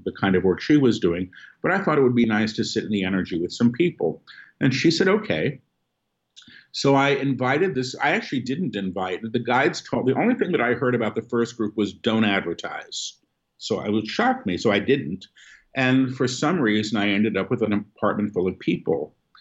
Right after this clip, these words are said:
And we sat down to do the meditations that I had been taught. And all of a sudden, I started hearing. All of a sudden, once the group was convened, I started to get information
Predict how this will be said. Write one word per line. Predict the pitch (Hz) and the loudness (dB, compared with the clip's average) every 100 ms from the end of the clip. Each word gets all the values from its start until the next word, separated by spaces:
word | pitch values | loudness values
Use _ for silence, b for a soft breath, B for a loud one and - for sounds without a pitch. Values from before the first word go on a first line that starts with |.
| b b b _ | b b b _
And | 123 120 120 120 120 | 0 4 6 6 6
we | 120 | 4
sat | 117 147 180 208 | 4 0 0 0
down | 131 107 110 | 0 2 0
to | 104 | -2
do | 104 101 104 113 90 | -2 0 0 -4 -4
the | 101 | -2
meditations | 101 104 - 90 87 - 87 98 | 0 0 -2 -6 -6 -8 -6 -4
that | 104 | -4
I | 85 90 | -2 -2
had | 95 85 | -4 -6
been | 87 | -8
taught. | - 76 76 104 - b b b - | -8 -6 -2 -2 -4 b b b -2
And | 120 120 120 | 2 2 2
all | 120 135 | 4 6
of | 160 143 | 4 2
a | |
sudden, | 139 - 95 95 101 | 0 0 -2 -2 -2
I | 95 | -4
started | - 98 107 104 | -2 0 0 0
hearing. | 139 202 - - _ _ _ _ - | -2 -2 -4 -12 _ _ _ _ 0
All | 117 139 160 | 2 4 2
of | 151 | 2
a | 139 | -2
sudden, | - 135 151 87 90 - | -2 0 0 -4 -8 -8
once | 98 113 120 | -2 -2 0
the | 123 | -2
group | 104 101 98 | 0 0 -2
was | 98 | -4
convened, | - 98 95 87 90 | -2 0 2 0 2
I | 87 | 0
started | - 80 90 | 0 -2 -2
to | - | -2
get | 90 80 | -2 -2
information | 85 90 90 92 85 87 - 87 87 | 0 0 0 0 0 -2 0 0 0